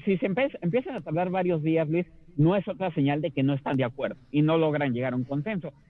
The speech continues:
Y se vale no llegar a un consenso, y se vale que en todo caso se presenten ante el juez y, y el jurado diga,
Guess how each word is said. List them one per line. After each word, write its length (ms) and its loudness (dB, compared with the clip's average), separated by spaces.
Y 120 2
se 160 0
vale 240 0
no 100 -2
llegar 260 0
a 40 -2
un 80 -6
consenso, 580 -4
y 100 0
se 120 -6
vale 280 -2
que 220 -2
en 160 4
todo 240 2
caso 300 -2
se 120 -6
presenten 420 -4
ante 160 -4
el 60 -2
juez 220 -2
y, 60 -4
y 180 0
el 100 0
jurado 340 0
diga, 280 2